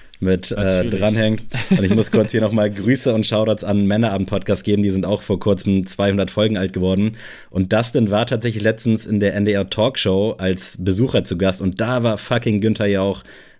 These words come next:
Speaker 1: die Legende himself, als Gast eingeladen zur tausendsten Folge N D R Talkshow. Und da war ich schon sehr, sehr neidisch. Und ja, der Typ, ich hab mir die Folge auch reingezogen, ähm, die tausendste vom N-, von der N D R Talkshow. Der Typ ist einfach Legende und ich lieb ihn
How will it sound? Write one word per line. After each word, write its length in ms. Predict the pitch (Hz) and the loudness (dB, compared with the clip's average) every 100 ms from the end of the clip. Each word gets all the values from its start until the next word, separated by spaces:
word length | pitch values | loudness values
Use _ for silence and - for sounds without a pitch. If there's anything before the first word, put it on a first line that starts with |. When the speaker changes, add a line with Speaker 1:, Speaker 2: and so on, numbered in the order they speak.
| - | -6
Speaker 1:
die 60 | 95 | -2
Legende 340 | 92 101 98 | 0 2 2
himself, 460 | 98 90 95 92 87 | 0 -2 0 0 -2
als 200 | 90 - | -6 0
Gast 300 | 92 90 - | -2 -2 -2
eingeladen 640 | 95 90 85 87 98 120 | 0 0 0 0 -2 -2
zur 160 | - 85 | -4 -2
tausendsten 520 | 95 101 98 90 95 | 0 2 0 -2 -2
Folge 520 | - 98 92 95 90 | 0 0 2 0 0
N 160 | 92 92 | 0 0
D 60 | |
R 120 | 87 | 0
Talkshow. 520 | 85 95 95 - 92 95 - - - _ | 0 -2 -2 0 -2 -2 -12 -20 -20 _
Und 100 | 82 | -4
da 100 | 92 | 0
war 120 | 98 | 0
ich 80 | 98 | 0
schon 200 | 98 92 | 0 0
sehr, 340 | 85 90 95 | 0 0 0
sehr 120 | 95 | 2
neidisch. 400 | 90 87 92 98 | 0 0 -2 -2
Und 380 | 87 90 87 - | -2 -2 -2 -4
ja, 180 | 80 78 | -4 -4
der 140 | 80 | -6
Typ, 200 | - 87 - - | -6 -8 -8 -16
ich 100 | - | -2
hab 80 | 110 | 0
mir 80 | 104 | 2
die 60 | 98 | 2
Folge 260 | 104 95 | 0 0
auch 80 | 92 | 0
reingezogen, 640 | 95 101 95 98 95 95 - - - - _ - | 0 -2 0 0 2 0 -6 -20 -20 -20 _ -4
ähm, 360 | 95 92 92 | 0 2 2
die 120 | 92 90 | 0 0
tausendste 500 | 95 92 90 - 90 | 0 0 -2 -2 -2
vom 220 | 90 87 | -2 -2
N-, 240 | 90 90 | 0 0
von 140 | - 90 | 0 -2
der 100 | 85 | 0
N 60 | |
D 40 | 90 | 0
R 60 | |
Talkshow. 340 | 92 87 - 87 | 0 -2 -2 -2
Der 120 | 85 | -2
Typ 120 | 85 | -4
ist 80 | - | -4
einfach 260 | 85 110 | -4 -4
Legende 460 | 95 85 90 92 90 | -4 -2 0 0 0
und 120 | 87 | -2
ich 180 | 90 - | -4 -2
lieb 240 | 95 98 | 0 0
ihn 320 | 98 95 92 | 2 0 0